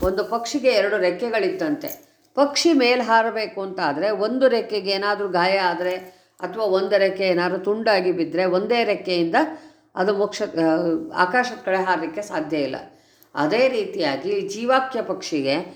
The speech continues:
ಮೋಕ್ಷದ ಕಡೆ ಹಾರಬೇಕು ಅಂತಾದರೆ ಸದಾಚಾರ, ಸದ್ವಿಚಾರ ಅನ್ನೋ ಎರಡು ರೆಕ್ಕೆಗಳು ಬೇಕೇ ಬೇಕು. ಆಚಾರ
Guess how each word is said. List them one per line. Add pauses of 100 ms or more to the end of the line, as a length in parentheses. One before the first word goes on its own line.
(240)
ಮೋಕ್ಷದ
ಕಡೆ
ಹಾರಬೇಕು
ಅಂತಾದರೆ (180)
ಸದಾಚಾರ, (160)
ಸದ್ವಿಚಾರ
ಅನ್ನೋ
ಎರಡು
ರೆಕ್ಕೆಗಳು (220)
ಬೇಕೇ
ಬೇಕು. (600)
ಆಚಾರ